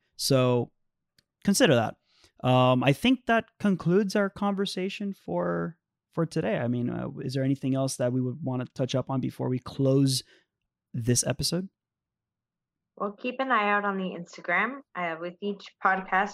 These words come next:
Speaker 2: we're trying to set little challenges. So we'll be posting that, um, probably even before we actually upload this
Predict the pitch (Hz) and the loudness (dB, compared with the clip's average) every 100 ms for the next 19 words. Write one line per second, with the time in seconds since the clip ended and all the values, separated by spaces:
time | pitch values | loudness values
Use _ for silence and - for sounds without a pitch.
0 | - 175 - 180 180 - 180 170 180 _ | -6 -6 -2 -2 -4 -4 -4 -4 -10 _
1 | _ _ _ _ - 185 - 190 180 175 | _ _ _ _ 0 0 2 2 2 0
2 | - 190 185 180 175 170 165 160 - - | 0 2 4 4 4 2 2 -2 -12 -4
3 | 175 160 165 180 190 185 175 175 - 170 | 0 0 0 0 -2 0 0 0 -2 -2
4 | 165 160 160 156 143 - - 151 143 143 | -2 0 2 2 0 -6 -2 0 0 -4
5 | - _ _ _ _ _ _ _ 196 226 | -14 _ _ _ _ _ _ _ 0 2
6 | 294 294 269 233 226 - 208 208 190 190 | 2 2 2 0 -2 -2 2 2 2 0
7 | - 185 180 175 170 - _ _ 170 170 | 0 2 2 2 0 -6 _ _ -2 0
8 | 165 160 185 170 160 - 165 - 165 165 | 0 -2 0 2 0 0 -4 -2 -4 -2
9 | - 165 160 | -2 -2 -2